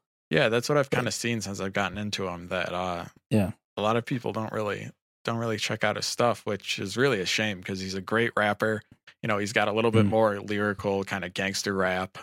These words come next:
Speaker 1: Um, the whole project was good. You know, another project that I, nothing really stuck out as terrible for me on. I
Speaker 2: Right.
Speaker 1: thought it was just a good listen. You know, he also has that other tape, Fetty, that was good. Um,
Speaker 2: Mm-hmm.
Speaker 1: I think he had a pretty good year, and I guess he's got another album coming out soon that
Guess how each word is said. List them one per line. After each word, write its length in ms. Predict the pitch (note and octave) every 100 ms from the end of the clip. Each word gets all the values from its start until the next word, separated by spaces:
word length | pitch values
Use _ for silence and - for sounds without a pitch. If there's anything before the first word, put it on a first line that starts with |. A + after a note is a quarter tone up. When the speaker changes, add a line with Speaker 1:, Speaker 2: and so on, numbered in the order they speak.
| - _ _ _
Speaker 1:
Um, 400 | E2+ F2 E2+ F2 -
the 80 | A2+
whole 160 | E3+ E3+
project 480 | G#2+ G#2+ A#2 G2+
was 140 | F2+ F2
good. 320 | F#2+ F#2 F#2+ -
You 100 | -
know, 160 | A2 G2+
another 260 | A2 A2 G#2+
project 460 | - G2 G2+ G2
that 100 | G2
I, 80 | F#2+ -
nothing 340 | A2 G2+ A2 G#2
really 220 | G#2 G2
stuck 320 | - F2+ -
out 180 | F2+ F#2
as 160 | D#2+ -
terrible 500 | - F2+ F#2+ G2+ A#2
for 240 | A2+ A#2+ A#2
me 200 | A#2+ A#2+
on. 300 | A#2+ A#2+ B2+ - _ _ _ _ -
I 40 |
Speaker 2:
Right. 120 | A#2+ C3
Speaker 1:
thought 120 | C3
it 80 | A2+
was 100 | G#2
just 220 | A#2 -
a 60 |
good 280 | G2 G#2 F#2+
listen. 440 | G2+ G2+ F#2+ F#2 F#2 -
You 80 | A2+
know, 120 | G#2
he 100 | G#2+
also 260 | A2 G#2 G#2+
has 180 | G2 F#2+
that 260 | F#2 F2+ -
other 220 | A2+ G#2
tape, 340 | - G#2 G2+ -
Fetty, 340 | G#2+ G2+ G2+
that 180 | G2+ G#2
was 140 | G2+
good. 340 | - G2 F#2+ - _ _ _ _ _ -
Um, 300 | G2 F#2 F#2
Speaker 2:
Mm-hmm. 240 | A#2 A#2+ G#2
Speaker 1:
I 80 |
think 160 | G#2+ D#3+
he 60 | B2
had 100 | A#2
a 40 |
pretty 200 | - A2+
good 180 | A2 G2
year, 340 | G2 A#2 C3
and 160 | A#2 F#2+
I 120 | F#2
guess 240 | G2 A2+ -
he's 160 | B2+ A2
got 120 | G2+
another 280 | G2+ G2+ F2+
album 260 | G#2+ A2 G#2
coming 260 | G#2 G2+
out 160 | F#2 -
soon 320 | - G#2+ G2
that 200 | F#2 -